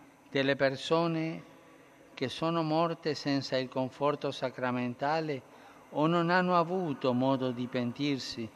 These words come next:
nemmeno al termine della loro vita.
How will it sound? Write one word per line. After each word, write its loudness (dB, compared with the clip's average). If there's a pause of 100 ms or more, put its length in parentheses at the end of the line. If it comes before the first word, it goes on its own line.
(420)
nemmeno 2
al 0
termine 2
della -2
loro 0
vita. -6